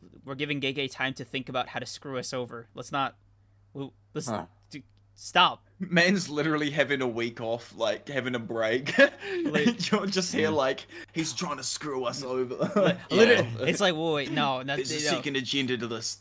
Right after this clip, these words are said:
Speaker 1: No, he's,
Speaker 3: <laughs> this
Speaker 1: you know,
Speaker 3: break
Speaker 1: you know what
Speaker 3: week.
Speaker 1: he's doing on this break? He's planning out, like, he, he, he's going, he's like, "Oh, I have, like, I, I plan forty more chapters of content.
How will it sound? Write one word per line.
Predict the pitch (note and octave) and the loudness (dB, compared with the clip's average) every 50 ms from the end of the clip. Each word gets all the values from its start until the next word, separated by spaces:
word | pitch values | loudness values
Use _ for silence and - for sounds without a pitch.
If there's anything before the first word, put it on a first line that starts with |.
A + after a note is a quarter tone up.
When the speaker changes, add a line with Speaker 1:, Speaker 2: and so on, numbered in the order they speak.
| _ - | _ -6
Speaker 1:
No, | C3 C3 B2+ | -4 -4 -2
he's, | - E3 F3+ D#3+ - | -2 0 -2 0 2
Speaker 3:
<laughs> | - | 2
this | G3+ F3+ - | 2 0 0
Speaker 1:
you | - - | -4 -2
know, | F3+ F3+ | 0 2
Speaker 3:
break | C#3 C3+ | 2 4
Speaker 1:
you | E3+ G3 | 4 4
know | G#3 G#3+ | 4 4
what | A3+ A3+ | 4 2
Speaker 3:
week. | A#3+ | 2
Speaker 1:
he's | G3 - | -2 -2
doing | G3 G3 G3 | -2 0 0
on | F#3+ F#3+ F#3 | 0 0 0
this | F3+ E3 - | -2 -6 -6
break? | - D3+ D3+ E3 D#3+ | -6 -6 -6 -6 -6
He's | - C3 | -10 -12
planning | - - D3 C#3+ D3 D3 C#3+ C#3+ | -8 -4 -4 -4 -4 -4 -4 -2
out, | C#3 C#3+ C#3 | -2 -4 -4
like, | - C#3 B2 B2 - | -4 -6 -8 -8 -8
he, | C3 C3 | -12 -12
he, | - C#3+ C3 C3 A#2+ | -10 -10 -12 -12 -14
he's | C3 C3 B2 A#2+ | -12 -12 -12 -10
going, | - B2 B2 C3 C3+ C3+ _ _ | -8 -8 -8 -8 -10 -12 _ _
he's | - C#3 B2 A2+ | -20 -18 -16 -14
like, | A#2+ A2+ A2 - | -12 -12 -8 -6
"Oh, | B2+ | -6
I | A#2 - A#2 | -4 -4 -2
have, | A#2+ A#2+ A#2+ | -4 -2 -2
like, | A#2+ A2+ A2 - - A#2+ | -4 -6 -8 -8 -8 -8
I, | A#2+ A#2 A#2 - | -6 -6 -6 -8
I | A#2+ A#2 | -10 -10
plan | - B2+ A#2+ A2+ | -8 -10 -12 -12
forty | - - B2+ B2 B2 | -12 -12 -12 -10 -10
more | A#2+ B2 B2 A#2+ | -10 -10 -10 -8
chapters | - C3 A#2+ A#2 C3+ A#2 | -6 -8 -8 -8 -10 -16
of | B2+ - | -16 -12
content. | - B2 B2+ B2+ - C#3+ C#3+ D3 | -8 -8 -8 -8 -8 -8 -10 -10